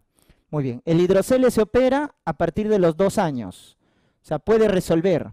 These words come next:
por eso hay que esperar a los dos años. Hasta los dos años, si persiste, ya hay que pensar en operar.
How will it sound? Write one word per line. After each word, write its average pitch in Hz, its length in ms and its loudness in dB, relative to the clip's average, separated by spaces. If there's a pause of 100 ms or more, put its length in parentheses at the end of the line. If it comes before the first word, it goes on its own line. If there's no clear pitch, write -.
(100)
por 151 120 -4
eso 160 120 -2
hay 185 80 -2
que 185 100 -2
esperar 143 540 -4 (100)
a 151 80 -10
los 139 180 -4
dos 151 220 -4
años. 104 360 -12 (800)
Hasta 151 280 -6
los 156 160 0
dos 202 180 0
años, 208 360 -2
si 147 260 -8
persiste, 196 760 -4
ya 147 220 -6
hay 151 80 -4
que 156 140 -6
pensar 143 320 -4
en 143 100 -6
operar. 123 400 -10